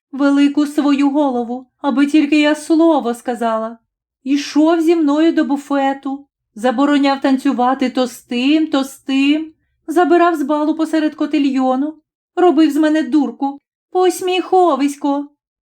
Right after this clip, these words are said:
Мене почали вважати за бозна що.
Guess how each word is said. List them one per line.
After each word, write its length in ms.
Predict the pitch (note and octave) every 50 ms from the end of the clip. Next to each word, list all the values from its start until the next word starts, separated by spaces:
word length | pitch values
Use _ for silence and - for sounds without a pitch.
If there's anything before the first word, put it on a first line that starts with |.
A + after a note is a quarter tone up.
| _ _ _
Мене 380 | B3+ C4+ C#4 C4+ C4+ C4+ C4+ C#4
почали 480 | C#4+ C#4+ C#4 - D4 C#4+ C4+ C#4 C#4+
вважати 560 | B3 A#3 C#4 C#4 - - C#4 C#4 C#4 C#4+ C#4+ C#4
за 140 | D4 C#4+
бозна 500 | B3+ A#3 C#4+ D4+ D4+ C#4 B3+ C#4+ D4 D4+
що. 540 | C#4+ - - - _ E4+ E4+ D#4 B3 - -